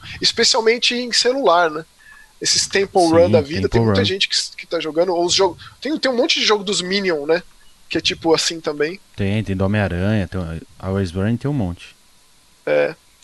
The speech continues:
Speaker 1: mas é isso, e ele é, ele é baratinho, lindíssimo, nossa. E é aquele tipo de jogada rápida, né, pra você intercalar entre jogos mais profundos e intensos, eu acho que ele é perfeito nesse sentido.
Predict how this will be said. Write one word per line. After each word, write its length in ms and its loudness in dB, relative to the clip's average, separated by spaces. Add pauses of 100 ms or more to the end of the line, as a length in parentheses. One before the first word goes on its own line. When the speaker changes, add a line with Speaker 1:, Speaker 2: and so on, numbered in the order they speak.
(340)
Speaker 1:
mas 160 2
é 80 4
isso, 340 0
e 120 -4
ele 280 4
é, 560 6
ele 240 -2
é 140 6
baratinho, 680 2 (800)
lindíssimo, 880 -2
nossa. 480 -4 (520)
E 600 -6
é 60 2
aquele 240 -2
tipo 240 -4
de 100 -4
jogada 320 4
rápida, 420 2
né, 100 0
pra 100 -4
você 100 -2
intercalar 500 2
entre 280 -6
jogos 320 -2
mais 300 0
profundos 600 -10
e 60 -10
intensos, 580 -8
eu 140 -10
acho 100 -6
que 80 -10
ele 60 -4
é 20 -6
perfeito 540 -10
nesse 140 -8
sentido. 380 -14